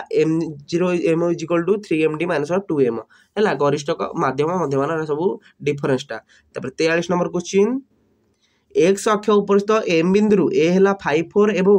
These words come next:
ବି ହେଲା ମାଇନସ୍ ଟୁ ଥ୍ରୀ ବିନ୍ଦୁ ଦ୍ୱୟ ସମଦୂରବର୍ତ୍ତୀ ହେଲେ ଏମ୍ ବିନ୍ଦୁର ସ୍ଥାନାଙ୍କ କେତେ? ଏମ୍ ବିନ୍ଦୁର ସ୍ଥାନାଙ୍କ ହଉଛି ଟୁ ଆଉ,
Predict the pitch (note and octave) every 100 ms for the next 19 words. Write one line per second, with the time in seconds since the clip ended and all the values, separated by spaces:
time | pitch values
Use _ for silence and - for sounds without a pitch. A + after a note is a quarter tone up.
0 | D3 - - - C#3 E3 F#3 F#3 F3+ F3
1 | F3+ - F#3+ F#3+ G3+ E3 D#3+ E3+ G3+ E3+
2 | C#3+ - - - D#3 E3+ F3 G3 G3 G3
3 | G#3+ G3+ E3+ D#3 D#3+ F#3 F3 F3+ E3+ G#3
4 | G#3 E3 D3+ D#3 G3+ C4 - - - D3+
5 | C#3+ B2+ C3 C#3+ D3+ D#3+ E3+ E3 D3 C#3+
6 | D3 D#3 G#3 E3+ D3 C#3+